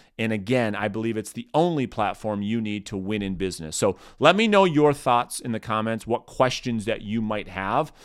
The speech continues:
or what features that you want me to do a training video on specifically in the Vulcan seven platform in future videos, and I will absolutely do that. So appreciate the time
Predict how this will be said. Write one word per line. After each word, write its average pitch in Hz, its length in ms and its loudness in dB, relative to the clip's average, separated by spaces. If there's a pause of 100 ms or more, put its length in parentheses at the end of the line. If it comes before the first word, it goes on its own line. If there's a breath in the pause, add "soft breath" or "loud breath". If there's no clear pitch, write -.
(180 loud breath)
or 151 160 8
what 185 240 6
features 131 880 -4 (260 soft breath)
that 123 120 4
you 147 200 6
want 139 260 4
me 131 100 0
to 120 100 0
do 123 160 2
a 113 40 0
training 123 400 -4
video 120 400 0
on 151 380 -2 (160)
specifically 135 880 0
in 123 60 2
the 117 80 0
Vulcan 120 280 2
seven 110 260 -4
platform 135 520 0
in 113 120 -2
future 110 260 -4
videos, 139 480 2 (240 soft breath)
and 113 120 -2
I 117 80 4
will 113 220 0
absolutely 113 920 0
do 98 200 -2
that. 82 240 -4
So 107 200 4 (480 loud breath)
appreciate 190 460 6
the 156 100 0
time 123 460 0